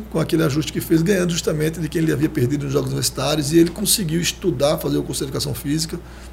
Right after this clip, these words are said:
nos Jogos do Rio. Ele tava se formando em Educação Física, ganhando medalha pro Brasil,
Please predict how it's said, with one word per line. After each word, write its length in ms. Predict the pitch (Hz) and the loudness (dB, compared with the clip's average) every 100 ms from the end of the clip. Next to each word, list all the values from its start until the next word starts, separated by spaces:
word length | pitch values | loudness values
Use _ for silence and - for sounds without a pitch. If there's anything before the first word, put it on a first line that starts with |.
| - | -2
nos 140 | 160 | 2
Jogos 260 | 151 147 135 | 4 4 4
do 140 | 170 | 4
Rio. 340 | 117 147 165 165 | 4 4 4 4
Ele 80 | |
tava 240 | 147 147 151 | 0 -2 -2
se 100 | - | -2
formando 300 | 151 123 139 | -2 -2 -2
em 40 | |
Educação 340 | 139 139 170 160 | -2 -2 -2 -4
Física, 400 | - 156 160 151 | -4 -4 -2 -4
ganhando 240 | 147 143 | -2 -2
medalha 320 | 143 139 139 | -2 -2 -2
pro 100 | 160 | -4
Brasil, 480 | 160 131 107 127 160 | -6 -4 -4 -4 -4